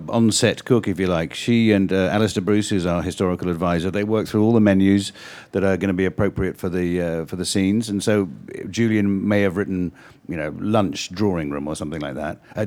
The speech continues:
lunch in the dining room. And, uh, together, Alistair and Lisa will work through what would be an appropriate menu. And all the menu cards that are on the tables are actually accurate. They're all written out, each one. They're not just,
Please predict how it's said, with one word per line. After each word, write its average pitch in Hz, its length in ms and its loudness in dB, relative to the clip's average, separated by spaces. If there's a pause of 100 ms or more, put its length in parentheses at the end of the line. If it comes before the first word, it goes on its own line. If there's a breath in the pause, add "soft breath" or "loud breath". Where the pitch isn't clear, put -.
lunch 104 340 -2
in 95 80 -2
the 92 60 -2
dining 87 300 0
room. 76 240 -4
And, 95 380 -2
uh, 98 240 2 (320 loud breath)
together, 135 420 8
Alistair 123 560 6
and 107 180 4
Lisa 110 280 2
will 101 160 2
work 104 180 2
through 104 160 -2
what 101 140 2
would 90 60 -4
be 98 60 0
an 98 60 2
appropriate 90 440 -4
menu. 90 360 0
And 104 80 2
all 123 140 2
the 113 80 0
menu 127 260 4
cards 127 380 2
that 110 160 -2
are 107 100 4
on 107 80 4
the 101 100 2
tables 110 500 2
are 98 120 4
actually 95 360 -2
accurate. 104 540 -4
They're 95 200 -4
all 95 180 -2
written 98 300 -2
out, 98 260 -6
each - 240 -4
one. 104 320 -2
They're 101 140 -2
not 95 140 -2
just, 92 200 -8